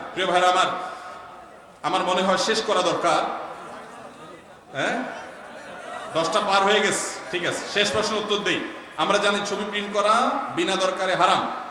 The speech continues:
কিন্তু আস-সুন্নাহ ফাউন্ডেশন অনেক প্রজেক্টের ছবি প্রিন্ট করে ব্যানারে দেখা যায়। ভাইরা আমার, আস-সুন্নাহ ফাউন্ডেশন ব্যানারে যদি কোনো ছবি থাকেও, সেই ছবি প্রথমত ব্লার থাকে, দ্বিতীয়ত এত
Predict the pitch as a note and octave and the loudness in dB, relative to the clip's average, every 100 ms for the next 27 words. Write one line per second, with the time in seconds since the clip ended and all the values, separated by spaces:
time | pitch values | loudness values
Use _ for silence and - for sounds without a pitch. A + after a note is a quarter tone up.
0 | - F3 E3+ F3 E3+ - G3 G3 F3+ F3+ | -8 -8 0 2 2 2 0 0 2 0
1 | F#3 G3 F3+ F3+ F3+ F3 F3+ F#3+ F#3+ - | 0 -2 -2 -2 -2 -2 -2 -4 -6 -6
2 | F3 F3 E3+ F3 E3+ F3 F3+ G#3+ A3+ F3+ | -6 -4 -2 -2 -2 -2 0 0 0 0
3 | D3+ F3 F3+ E3+ D#3 D3+ D3 C#3+ C3+ G#2+ | 0 2 0 0 -2 0 0 2 2 2
4 | - - - - - - - - - B2 | -2 -8 -12 -16 -16 -18 -18 -18 -10 0
5 | D#3+ F3+ F3+ F#3 E3+ E3 G3 F#3+ F#3 F#3 | 4 4 6 4 4 0 -2 0 0 0
6 | F#3 G3+ G3+ A3 A#3 - - - - - | 0 0 0 0 -2 -6 -8 -14 -16 0
7 | D3+ F3 G3 G#3+ G3+ G3 F#3+ F#3+ F#3+ A3+ | 2 4 4 2 2 0 -2 -2 -2 -2
8 | A3+ - F#3 G3+ E3+ F3+ G3+ G3+ G3+ G3+ | -2 -4 -4 -2 0 0 2 0 0 -4
9 | G3+ G3+ A3 A3 F#3+ F3+ G3 G3 G3+ C3+ | -4 -4 -4 -4 -4 -4 -4 -4 -4 0
10 | D#3 F#3+ G#3 G#3 G3+ A3 A#3+ A#3+ - G3+ | 4 6 4 2 0 2 4 4 0 -4
11 | F#3+ G3+ F3 F#3 | -4 0 0 2